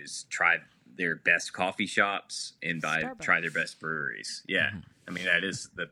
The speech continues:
Speaker 1: that is it sometimes. But, uh, so, yeah, so, um, I don't know. I was thinking about that, why, and I think it's because at least, like, five years ago or so,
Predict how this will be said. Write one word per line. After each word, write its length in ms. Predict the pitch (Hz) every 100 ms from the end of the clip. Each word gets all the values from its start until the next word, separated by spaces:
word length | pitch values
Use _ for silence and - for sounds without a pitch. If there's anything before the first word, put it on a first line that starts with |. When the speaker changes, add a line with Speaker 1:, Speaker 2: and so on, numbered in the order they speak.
| _
Speaker 1:
that 180 | 87 85
is 180 | 90 82
it 200 | 87 67
sometimes. 480 | 73 - 71 50 - - - - - -
But, 260 | 110 95 98
uh, 480 | 95 95 87 82 76 - _ _ _ _ _ _ _ _ _ -
so, 400 | - 131 113 104
yeah, 320 | 127 160 117 80
so, 460 | - 110 104 104 92 _ -
um, 480 | 101 98 87 80 78 _ _ _ _ _ _ _ _ _ _ _
I 80 | 139
don't 120 | 170
know. 200 | 185 185 104
I 100 | 120
was 220 | 120 -
thinking 280 | 160 170 127
about 260 | 110 104
that, 360 | 87 104 98 85
why, 680 | 87 101 104 80 76 73 - _
and 140 | 92
I 60 | 85
think 260 | - 143 147
it's 160 | 113
because 880 | - 104 107 98 98 90 85 - - - _ _ _
at 100 | 98 101
least, 460 | 113 - - - _ _ _ -
like, 220 | 92 -
five 320 | 107 104 95
years 320 | 95 104 107
ago 180 | 80 80
or 140 | 78 76
so, 460 | 80 78 73 73